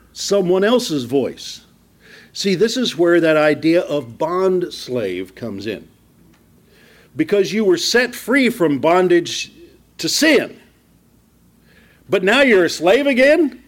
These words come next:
<sighs> What's that all about? No, this is a bond slave because this is something you chose. And so you have become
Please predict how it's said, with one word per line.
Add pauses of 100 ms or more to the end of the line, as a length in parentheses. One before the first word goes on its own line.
(380)
<sighs>
What's
that
all
about? (1200)
No,
this
is (260)
a
bond
slave
because
this
is
something
you
chose. (1800)
And
so
you
have
become